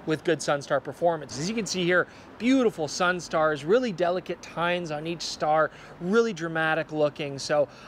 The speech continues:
I like that a lot, and I think if you are shooting landscapes, this is gonna be a nice lens for you in that regard.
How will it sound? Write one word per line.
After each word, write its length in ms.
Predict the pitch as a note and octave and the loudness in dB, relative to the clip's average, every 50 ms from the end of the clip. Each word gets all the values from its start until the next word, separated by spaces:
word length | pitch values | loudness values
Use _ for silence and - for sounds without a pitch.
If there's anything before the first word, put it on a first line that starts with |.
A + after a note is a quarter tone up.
| - - - | -10 -2 0
I 60 | D#3 | 4
like 280 | F3 F#3+ F#3 F#3 E3+ | 6 6 6 6 4
that 160 | - E3 D3+ D3 | 2 0 2 2
a 60 | D3 | 2
lot, 320 | C#3+ C#3+ C#3+ C#3 C#3 D3 | 2 2 2 2 2 0
and 100 | C#3+ C3 | -2 -6
I 40 | B2+ | -8
think 180 | - D#3+ C#3+ C3+ | -8 -10 -10 -8
if 60 | C3+ | -2
you 80 | C#3+ | -2
are 80 | C#3+ C#3 | -2 -2
shooting 260 | C3+ - D3 C3+ C3+ | -2 -4 -6 -6 -4
landscapes, 520 | C3 B2+ B2+ B2+ B2 - C#3 B2 A#2 - - | -4 -4 -4 -6 -6 -6 -6 -6 -6 -8 -6
this 220 | C#3 C3+ B2 C#3 | -6 -6 -6 -6
is 60 | C3+ | -8
gonna 180 | B2 C#3 C3+ B2 | -8 -8 -6 -6
be 60 | B2+ | -6
a 60 | A#2+ | -6
nice 200 | A#2+ A#2 A2+ - | -6 -8 -10 -10
lens 200 | C3 A#2 A2+ A2 | -12 -12 -12 -14
for 180 | - - A#2 A2+ | -12 -12 -10 -10
you 60 | A2+ | -10
in 80 | A2 G#2+ | -10 -12
that 160 | G#2+ G#2 G2 | -12 -14 -14
regard. 300 | F#2+ - A2+ G#2+ G#2 | -12 -12 -10 -10 -10